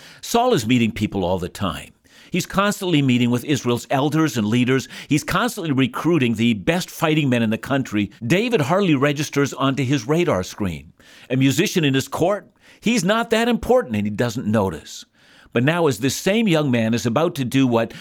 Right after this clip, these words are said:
no one in his army had the courage to do, fight the Philistine champion, Saul takes great enduring interest in him. But no one had taken notice of him in the past, and so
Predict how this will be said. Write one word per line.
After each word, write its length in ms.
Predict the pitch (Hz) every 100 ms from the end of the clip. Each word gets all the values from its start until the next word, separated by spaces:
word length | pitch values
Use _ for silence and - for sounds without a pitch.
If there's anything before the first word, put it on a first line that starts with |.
| -
no 240 | 107 139 214
one 240 | 240 240
in 80 | 185
his 180 | 196 143
army 400 | 143 139 143 135 -
had 160 | 110 110
the 60 |
courage 440 | - - 135 123 -
to 100 | 110
do, 340 | 98 71 - - - -
fight 340 | - 185 214
the 80 | 170
Philistine 580 | - 156 139 135 120 117
champion, 640 | - 123 127 98 92 92 - -
Saul 340 | - - 185 214
takes 320 | 151 143 -
great 420 | - 139 185 202
enduring 460 | 127 113 117 117 -
interest 440 | 120 110 101 -
in 200 | - 113
him. 360 | 95 87 82 - _ _ -
But 140 | 117 156
no 160 | 156
one 160 | 220 233
had 160 | 156 123
taken 280 | 160 139
notice 360 | 120 151 196 -
of 100 | 123
him 160 | 127 139
in 60 |
the 80 | 156
past, 500 | - 190 196 120 - - 123
and 160 | 127
so 260 | - 147